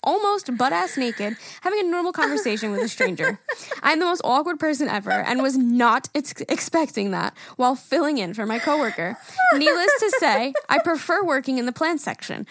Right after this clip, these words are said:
when I'm not getting flashed by old ladies. Props to this lady for feeling so confident, and I wish I had half of her confidence because it's so beautiful to be able to love your body and be comfortable like that. I'm not trying to sound like an asshole,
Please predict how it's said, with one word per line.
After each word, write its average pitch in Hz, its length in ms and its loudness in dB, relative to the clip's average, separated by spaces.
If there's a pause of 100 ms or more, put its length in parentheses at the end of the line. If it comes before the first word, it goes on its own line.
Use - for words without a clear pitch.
(120)
when 262 140 0
I'm 262 100 2
not 294 200 2
getting 294 180 -2
flashed 196 360 -4
by 196 120 -2
old 180 200 -8
ladies. 107 400 -10 (400)
Props 359 300 4
to 466 60 4
this 453 240 4
lady 240 520 4
for 294 200 0
feeling 262 240 0 (140)
so 262 360 0
confident, 247 720 0 (260)
and 277 120 0
I 294 100 2
wish 370 320 -2 (200)
I 254 140 2
had 226 180 -2
half 226 240 -2
of 285 80 -4
her 311 100 -2
confidence 202 440 -4
because 247 240 -2
it's 254 140 -4
so 370 160 2
beautiful 220 400 0
to 214 120 -8
be 262 60 0
able 254 120 0
to 262 60 -2
love 269 200 -2
your 320 100 0
body 190 340 -2
and 226 100 -2
be 247 60 -2
comfortable 262 400 -2
like - 180 -6
that. - 220 -4 (360)
I'm 277 80 0
not 349 140 2
trying 359 160 0
to 277 60 -2
sound 226 180 0
like 202 100 -6
an - 60 -6
asshole, 185 420 -6